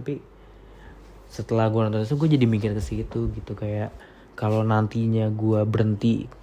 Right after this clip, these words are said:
karena pikiran negatif gue tentang karya jelek gitu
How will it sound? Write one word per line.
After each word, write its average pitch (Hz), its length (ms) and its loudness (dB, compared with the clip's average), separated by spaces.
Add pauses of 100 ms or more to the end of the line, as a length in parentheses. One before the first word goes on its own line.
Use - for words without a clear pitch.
(220)
karena 107 640 -6 (800)
pikiran 110 480 0
negatif 107 560 0
gue 113 160 0
tentang 110 720 -2
karya 107 640 -4
jelek 110 480 -2
gitu 120 480 -6